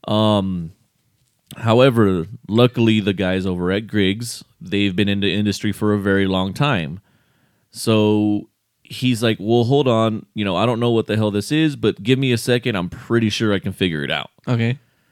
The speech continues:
Speaker 1: He's like, "Send me some more pictures, some detailed pictures of it, because it is an S L A setup, short, long arm setup."
Speaker 2: Yeah.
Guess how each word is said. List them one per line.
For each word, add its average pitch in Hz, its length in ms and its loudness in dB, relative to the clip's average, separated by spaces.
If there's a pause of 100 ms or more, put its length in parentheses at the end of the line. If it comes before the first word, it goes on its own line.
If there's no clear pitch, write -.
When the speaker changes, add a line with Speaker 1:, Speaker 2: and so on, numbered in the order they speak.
(160)
Speaker 1:
He's 104 220 -4
like, 101 140 0
"Send 123 200 0
me 135 100 2
some 127 160 -4
more 127 160 0
pictures, 117 540 2
some 98 140 -6
detailed 107 440 0
pictures 104 400 -2
of 101 140 0
it, 104 140 2
because 98 320 -2
it 98 80 -2
is 117 420 4 (480)
an 101 420 0
S 104 260 -2
L 92 140 0
A 90 100 -2
setup, 120 400 -2 (140)
short, - 300 -2
long 87 240 0
arm 82 180 -6
setup." 131 400 -4
Speaker 2:
Yeah. 127 200 -4